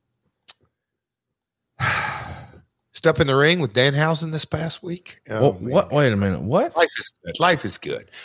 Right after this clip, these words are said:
Speaker 1: Paul Walterhauser. I've got people in the back calling him, "Hey, did you see Paul Walterhauser is up for," I think he's now the sag Awards or some other jabroni type love fest out in Hollywood where they get together and act like they're all important in the same room at the same time and say, "Hey,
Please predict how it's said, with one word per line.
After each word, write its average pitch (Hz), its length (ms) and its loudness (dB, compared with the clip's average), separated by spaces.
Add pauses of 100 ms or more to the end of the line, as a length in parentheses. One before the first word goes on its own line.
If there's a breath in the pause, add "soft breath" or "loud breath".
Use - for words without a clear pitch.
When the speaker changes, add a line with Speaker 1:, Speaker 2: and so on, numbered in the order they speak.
(100)
Speaker 1:
Paul 147 200 4
Walterhauser. 165 720 2 (440)
I've 180 160 2
got 208 180 2
people 180 300 2
in 151 80 2
the 131 60 0
back 143 300 2
calling 127 360 2
him, 110 280 -6 (420 soft breath)
"Hey, 185 300 2
did 104 220 -2
you 165 140 0
see 185 240 -2
Paul 160 300 2
Walterhauser 156 680 2
is 123 100 -2
up 139 220 2
for," 131 440 4 (380 soft breath)
I - 100 -6
think 143 220 0
he's 113 220 -6
now 117 260 4
the 90 120 -6
sag 135 320 2
Awards 135 460 4
or 95 200 -4
some 123 240 -2
other 117 220 4
jabroni 113 600 0 (100)
type 110 320 2 (960 loud breath)
love 117 300 2
fest 117 500 0
out 113 220 4
in - 60 -16
Hollywood 117 580 2
where 107 100 2
they 101 140 2
get 117 180 0
together 110 440 2
and 101 80 -2
act 107 260 0
like 113 180 2
they're 101 180 -2
all 120 280 4
important 120 560 0
in 101 100 -6
the 101 60 -8
same 120 400 2
room 117 260 4
at 110 100 -2
the 104 80 -4
same 117 320 2
time 120 320 4
and 104 120 -4
say, 117 160 2
"Hey, 190 420 4